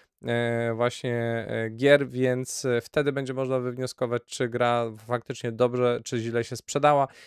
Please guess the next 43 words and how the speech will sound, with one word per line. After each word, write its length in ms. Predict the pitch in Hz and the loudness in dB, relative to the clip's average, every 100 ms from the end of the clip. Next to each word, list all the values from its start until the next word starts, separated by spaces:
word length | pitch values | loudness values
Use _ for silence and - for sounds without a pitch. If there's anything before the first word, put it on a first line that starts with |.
| - _ 143 | -20 _ -2
E, 140 | 127 | 0
poza 260 | 120 131 131 | 0 -2 -2
tym 220 | 135 123 | -4 -2
po 180 | 135 123 | 0 0
trzech, 320 | - 139 120 135 | 0 -4 -4 -8
m, 200 | 127 113 | -8 -2
pierwszych 280 | 139 - | -2 0
miesiącach, 420 | 131 - 131 131 127 | -4 -2 -4 -4 -4
no, 80 | |
mamy 220 | 127 131 127 | -2 0 -2
gdzieś 180 | 123 | -6
po 120 | - 120 | -6 -2
drodze 320 | 127 123 120 | 0 0 0
jeszcze, 340 | 120 - 123 - - _ - | -2 -2 -2 -2 -20 _ -4
em, 580 | 113 113 113 113 113 104 | 0 0 0 -4 -6 -4
prezentację 560 | 131 123 123 131 - 123 | -2 -2 0 -2 0 -2
wyników 380 | 131 135 135 | -2 -4 -6
finansowych, 520 | - 127 120 131 127 120 | -6 -6 -4 -2 -2 -2
do 100 | 120 | -4
których 240 | 127 127 | -6 -4
wtedy 360 | - 127 127 120 | 0 2 2 0
firmy 320 | - 135 135 | -2 -2 0
muszą 240 | 131 143 | -2 -2
się 140 | 123 135 | -2 -4
przyznawać, 540 | - 127 147 143 135 | -4 0 2 2 0
a 160 | 123 127 | 2 2
i 180 | 123 | 0
be-, 260 | 117 120 135 | -2 0 0
a 200 | 123 120 | 2 2
E 340 | - 160 - 131 | 2 -4 0 0
A 20 | |
będzie 340 | 120 147 147 143 | 2 0 0 -4
musiało 260 | 139 143 | -4 -4
się 140 | 127 131 | -4 -6
przyznać, 440 | - 127 127 - - - - - | -4 -2 -2 -4 -14 -20 -12 -2
ile 280 | 135 131 | 4 6
właśnie 440 | 123 127 - 123 120 | 6 2 0 -2 2
zarobiło 540 | 120 135 135 131 131 | 4 4 4 0 -2
na 140 | 123 120 | -2 -2
grze, 220 | 120 127 | -2 -2
ile 180 | 123 120 | -2 -6
się 140 | 120 | -8
sprzedało, 480 | - - 117 123 | -10 -2 2 4